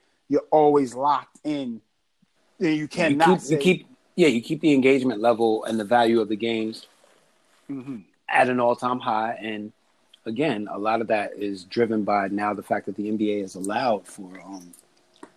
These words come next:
Speaker 2: gambling to take place in open spe-, sports books. So, you know, there used to be dead months of the season.
Speaker 1: Yeah.
Speaker 2: And, and what they've done is,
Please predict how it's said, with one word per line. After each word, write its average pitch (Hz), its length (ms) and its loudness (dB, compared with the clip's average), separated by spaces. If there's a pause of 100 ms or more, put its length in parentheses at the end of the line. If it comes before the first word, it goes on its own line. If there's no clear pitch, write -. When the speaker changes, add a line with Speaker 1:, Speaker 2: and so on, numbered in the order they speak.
(480)
Speaker 2:
gambling 123 400 4
to 101 80 -6
take 104 240 -4
place 101 180 -6
in - 60 -10
open 98 220 -8
spe-, - 380 -2
sports 143 360 -2
books. - 340 -16 (360)
So, 120 160 4
you 135 120 6
know, 143 160 6
there 135 120 6
used 160 240 2
to 175 80 0
be 147 120 0
dead 117 280 -4
months 123 240 -2
of 113 80 -12
the 98 80 -14
season. 92 400 -10 (760)
Speaker 1:
Yeah. 123 280 2 (180)
Speaker 2:
And, 104 280 -8
and 110 200 -4
what 117 160 0
they've 107 200 -4
done 120 260 4
is, 104 260 -6